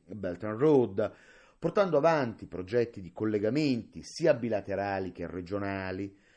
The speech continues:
Funzionari indiani hanno anche riferito che è stata raggiunta un'intesa su progetti economici congiunti in Afghanistan, mentre un alto funzionario cinese ha confermato che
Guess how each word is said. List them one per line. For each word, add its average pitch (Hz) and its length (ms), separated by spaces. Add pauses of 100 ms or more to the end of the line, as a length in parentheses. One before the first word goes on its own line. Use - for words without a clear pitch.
(240)
Funzionari 185 560
indiani 123 600
hanno 92 260
anche 110 400
riferito 113 800
che - 80
è - 20
stata 120 340
raggiunta 95 500
un'intesa 98 800
su - 180
progetti 127 560
economici 101 640
congiunti 98 920
in 123 120
Afghanistan, 113 1080 (420)
mentre 165 580
un 151 160
alto 156 540
funzionario 104 600
cinese 95 540
ha 78 80
confermato 110 1040
che 113 260